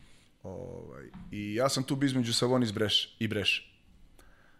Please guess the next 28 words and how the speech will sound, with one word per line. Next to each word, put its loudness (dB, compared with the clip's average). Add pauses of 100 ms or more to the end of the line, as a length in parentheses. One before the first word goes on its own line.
(640)
U 4
načelu 8
sam 4
se 2
dogovorio 8
s 4
Brešom, 8
još 4
nisam 2
potpisao, 4
ali 10
sam 2
se -2
dogovorio 6
s 0
Brešom, -2
jer 0
Savona 4
je, 2 (340)
Kašaš 8
je 6
već 6
tad 2
trebao 4
da 2
ide 4
u 4
Reko, 4